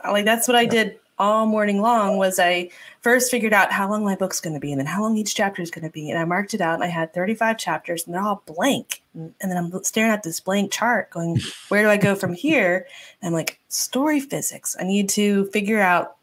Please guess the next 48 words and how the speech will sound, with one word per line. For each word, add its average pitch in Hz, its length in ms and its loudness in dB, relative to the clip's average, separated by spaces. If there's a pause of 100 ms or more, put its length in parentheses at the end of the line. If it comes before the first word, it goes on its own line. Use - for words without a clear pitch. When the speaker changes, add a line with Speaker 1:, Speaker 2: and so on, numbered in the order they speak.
Speaker 1:
what 185 340 0
has 190 240 -2
to - 80 -2
happen 170 600 -2 (300)
at 175 120 -2
about 165 280 0
which 202 220 -2
part 220 300 2
in 233 60 2
the 220 60 2
plot." 165 440 0 (560)
And 175 240 0
I 175 140 0
could - 420 -8
chart 214 320 0
that 247 160 4
all 247 180 2
out 185 480 2
and 196 100 2
then 190 200 0
move 214 480 -2 (180)
your 190 200 -2
boxes 208 500 0
around 175 500 2
and 170 140 -2
add 170 260 0
boxes 175 400 -2
where 170 140 -2
they 156 80 -6
needed 254 380 0
to 247 80 -4
be. 220 380 0 (360)
And 196 120 2
it - 60 0
was 190 180 0
all 185 220 2
very 180 300 0
intuitive. 165 680 -2 (100)
So 165 360 -2
I, 165 320 -2 (140)
you 190 100 -2
know, 160 80 -2
that 151 120 -2
was 180 120 -6
very 165 180 -4
helpful 160 380 -4
this 143 180 -8
morning. 147 300 -6